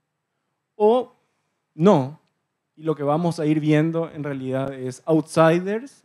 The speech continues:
que no necesariamente construyan esta moral o el discurso populista, pero sí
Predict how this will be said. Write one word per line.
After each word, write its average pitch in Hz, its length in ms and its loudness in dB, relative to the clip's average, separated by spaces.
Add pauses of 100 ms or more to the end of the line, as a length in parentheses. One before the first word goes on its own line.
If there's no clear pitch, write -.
(140)
que 143 100 -16
no 147 140 0
necesariamente 151 1080 -4 (1400)
construyan 160 800 2
esta 147 320 -4
moral 135 800 0
o 135 80 -12
el 127 80 -10
discurso 170 520 -4
populista, 180 600 -8
pero 180 200 -8
sí 180 320 -6